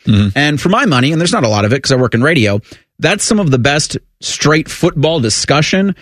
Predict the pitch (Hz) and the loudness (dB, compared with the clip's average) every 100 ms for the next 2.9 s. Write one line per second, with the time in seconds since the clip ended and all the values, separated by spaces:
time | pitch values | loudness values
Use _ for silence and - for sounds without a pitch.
0 | _ - 165 185 156 - 143 143 127 90 | _ -2 0 2 0 0 2 2 0 -2
1 | - - _ _ 110 110 110 117 139 135 | -6 -12 _ _ -4 0 2 2 2 2
2 | 127 131 - - 107 120 123 123 117 | 0 0 -4 -6 -2 2 2 2 0